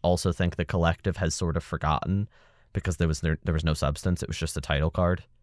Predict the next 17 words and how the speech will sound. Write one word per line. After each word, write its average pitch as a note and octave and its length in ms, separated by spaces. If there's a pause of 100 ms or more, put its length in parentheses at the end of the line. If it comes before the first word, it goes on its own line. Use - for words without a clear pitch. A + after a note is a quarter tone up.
(500)
with D#2+ 160
no D2 80
release D2+ 340
window. F#2+ 320 (1120)
So - 160
I - 20
think E3+ 180
this F3 120
could D#3 140
be, D#3 280
I, A#2 200
that's C#3+ 220
my E3+ 120
boldest C3+ 380
prediction G2 340
for E2 140
sure. D#2+ 360